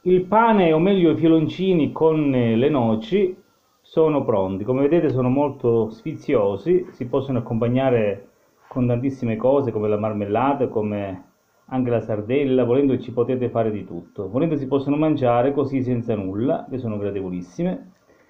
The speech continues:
Consiglio questa ricetta di provare perché sono veramente uno stuzzico importante, uno sfizio che consiglio vivamente di provare.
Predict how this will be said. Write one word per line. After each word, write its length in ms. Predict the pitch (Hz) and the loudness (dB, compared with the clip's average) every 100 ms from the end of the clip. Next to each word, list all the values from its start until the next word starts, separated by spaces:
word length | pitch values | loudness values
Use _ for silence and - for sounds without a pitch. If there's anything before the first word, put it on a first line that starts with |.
| _ _ | _ _
Consiglio 560 | 170 160 165 208 165 139 | -2 -2 -2 0 0 2
questa 320 | 139 135 123 | 0 0 0
ricetta 680 | 160 - 117 104 - 175 | -2 -2 -2 -2 -4 -2
di 140 | 127 117 | -2 -2
provare 500 | 156 135 87 101 135 | -2 0 0 0 -2
perché 500 | 123 98 107 104 - _ _ _ _ _ _ _ _ | -4 -6 -4 -6 -8 _ _ _ _ _ _ _ _
sono 300 | _ 147 143 | _ 0 2
veramente 800 | 151 143 135 135 - 117 117 - | 2 2 0 -2 0 2 2 0
uno 300 | 123 120 117 | 0 0 0
stuzzico 1120 | - - 175 170 - 151 - 131 123 110 - _ _ | -4 -4 -4 -6 -8 -8 0 2 4 0 -8 _ _
importante, 1040 | 202 131 131 117 110 95 98 101 190 185 - - _ _ _ _ _ _ _ _ _ _ _ | -6 -2 -2 -2 -4 -4 -4 -2 -2 -2 -6 -18 _ _ _ _ _ _ _ _ _ _ _
uno 220 | 151 160 | 0 0
sfizio 580 | 156 - 143 123 - 160 | -2 -6 -6 -6 0 0
che 160 | 120 | 0
consiglio 420 | 113 135 120 123 120 | -2 -2 -2 -2 -2
vivamente 480 | 131 127 110 110 | 0 0 2 2
di 80 | 107 | -2
provare. 560 | 107 98 85 80 92 | -4 -6 -6 -8 -10